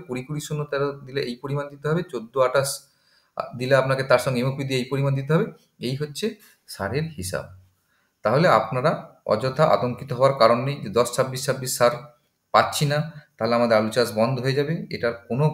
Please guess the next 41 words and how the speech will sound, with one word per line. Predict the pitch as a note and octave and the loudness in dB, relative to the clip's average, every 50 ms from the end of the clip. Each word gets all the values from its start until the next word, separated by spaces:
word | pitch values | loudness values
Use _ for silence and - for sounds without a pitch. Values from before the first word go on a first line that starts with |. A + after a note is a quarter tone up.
| - - - | -2 -4 -4
ভাবার | A#2 A#2+ B2+ C3 C3 - | 0 2 2 2 4 4
কারণ | A#2+ A#2+ C3 C3+ C#3 D#3 | 4 4 4 4 2 0
নেই। | F3+ G#3 G#3 - | 0 0 0 0
কারণ | G2 G#2+ B2 A#2+ F#2+ F2 F#2+ | 2 2 2 0 0 4 6
গাছ | A#2+ F#3 - - - - - - _ _ _ _ _ _ _ _ _ _ _ _ | 6 6 6 4 -2 -6 -10 -18 _ _ _ _ _ _ _ _ _ _ _ _
দশ | - A#2 C#3+ C#3+ C#3 | 0 2 2 2 0
ছাব্বিশ | - - D#3+ D3 - D#3+ D#3+ - - | 0 0 0 2 2 0 0 2 2
ছাব্বিশকে | - C#3+ C3+ C3+ C#3 C3+ - - B2+ G#2+ | 2 2 2 0 -2 -2 -2 -4 -4 -4
গ্রহণ | A2 A2+ B2+ C3 C3+ C3+ | -2 -2 -2 -2 0 2
করে | C3+ B2+ C3+ D#3 | 2 2 4 2
না, | F#3+ A3 A3 G#3+ G2 | 0 -2 0 2 2
গাছ | G#2 - - B2+ B2+ | 2 2 2 0 -2
গ্রহণ | B2+ C#3+ D3 D3 D3 | 0 0 0 0 0
করে | D3+ E3+ F3+ D3 | 0 0 2 2
নাইট্রোজেন, | A2+ G#2 G#2+ - A2+ B2+ B2+ B2 - | 2 2 0 0 -4 -4 -6 -6 -6
ফসফেট, | - A#2+ - - A#2+ - - | -6 -6 -6 -8 -12 -8 -6
পটাশ। | - F2 D#2+ E2+ E2 - | -6 -4 -4 -4 -4 -4
তাহলে | - A#2 C#3 D3 B2 | -6 -6 -4 -2 0
নাইট্রোজেন, | G2+ G2 G2 B2+ D#3+ E3 E3 | -2 0 0 0 0 0 0
ফসফেট, | - E3 D#3+ - D3 - - | -2 -4 -4 -4 -6 -6 -6
পটাশটাকে | - - A#2+ - - A#2+ A2+ - F#3 G3 D#3+ | -6 -4 -4 -4 -4 -4 -4 -4 -2 -2 0
আমি | G#2+ C3 F#3+ A3+ - - _ _ - - - - _ - F2+ F#2+ | 0 0 -2 -2 -6 -12 _ _ -20 -20 -20 -20 _ -14 -6 -2
যে | B2 C#3 D3 C#3 | 0 0 2 2
কোনো | F3+ F#3+ F#3+ G3+ G#3 F3+ D#3 | 4 4 4 4 4 4 4
নাইট্রোজেন | C#3+ C#3 C3+ D3 C#3+ C#3+ D3 D3 B2 A#2+ | 4 2 2 0 -2 0 -2 -2 -2 -4
ঘটিত | A#2+ - C3+ C#3+ C3 C3+ - | -6 -8 -6 -6 -6 -4 -2
সার, | - C#3 D#3+ D#3+ - | -2 -2 -2 -2 -6
যে | - A2 A2 - | -8 -8 -4 0
কোনো | D3+ D#3+ E3 E3 D#3+ | 2 2 2 2 2
ফসফেট | C#3+ C#3 C#3 - - C3+ C3+ | 0 -2 -2 -4 -8 -10 -8
ঘটিত | - C3 B2 - B2+ - | -10 -12 -12 -12 -10 -6
সার | - D3 D#3+ D#3+ | -4 -2 -2 -2
এবং | C3+ B2+ A#2+ G#2+ G#2+ | -4 -8 -8 -8 -6
যে | G#2+ A2 - | -6 -4 -2
কোনো | D#3+ F3+ F3+ - | 0 -2 0 -2
পটাশ | - B2 - B2+ - - | -4 -4 -4 -4 -4 -6
ঘটিত | A#2+ A2+ - - A#2 - | -12 -16 -16 -16 -6 -2
সারের | G#2+ G2+ A2+ A#2 A#2 | 0 0 0 0 -2
মাধ্যমেই | A#2 A#2 A2+ A2 B2 D#3 G3+ G#3+ - - - - _ - - - _ _ - | -6 -8 -8 -4 -2 -2 -2 -2 -6 -12 -20 -20 _ -20 -20 -20 _ _ -4
চাহিদা | A#2+ G2+ A2 A2 A#2+ A2+ - | -2 -2 0 0 -2 -2 -2
কিন্তু | B2+ B2+ B2+ - | -6 -8 -6 -4